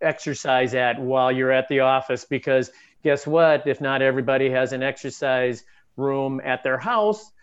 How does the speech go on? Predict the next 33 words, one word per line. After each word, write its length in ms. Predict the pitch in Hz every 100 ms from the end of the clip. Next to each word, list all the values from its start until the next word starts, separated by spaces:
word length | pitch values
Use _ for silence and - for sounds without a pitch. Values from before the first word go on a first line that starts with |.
| _
they 120 | - 226
haven't 220 | 208 196
been 100 | 208
able 220 | 214 214
to 40 |
do 240 | 208 277 320
anything 340 | 220 165 151
for 180 | - 139
who 160 | 143 135
knows 200 | 123 120
however 320 | 123 120 120
many 240 | 120 120
months. 300 | 117 113 107
So 120 | 160
to 100 | 156
be 120 | 156 208
able 160 | 214
to 180 | 190 170 131 139
get 240 | 160 214 214
to 80 |
the 140 | 190 180
office 440 | 180 196 185 156
and 120 | 147
be 140 | 139 147
able 160 | 143
to 80 | 143
use 460 | 143 147 165 156 127
that 320 | 143 156 156 - _ _ _
fitness 480 | - 165 147 127
center 240 | - 139 127
will 220 | 127 123
be 140 | 120
big. 420 | 117 127 120 107